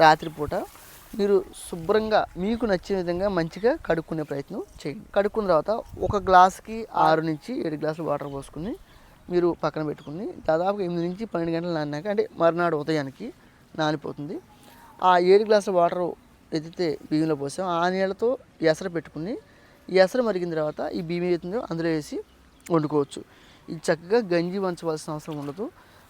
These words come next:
లేదు గంజి కావాలంటే రెండు గ్లాసులు ఎక్స్ట్రా పోసుకుని కూడా వండుకోవచ్చు. అద్భుతంగా ఉడికిపోతుంది. ఎక్కువ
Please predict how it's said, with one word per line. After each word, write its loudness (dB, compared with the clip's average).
లేదు 10
గంజి 2
కావాలంటే 2
రెండు -6
గ్లాసులు 2
ఎక్స్ట్రా -6
పోసుకుని -12
కూడా -4
వండుకోవచ్చు. -2
అద్భుతంగా -2
ఉడికిపోతుంది. -8
ఎక్కువ 4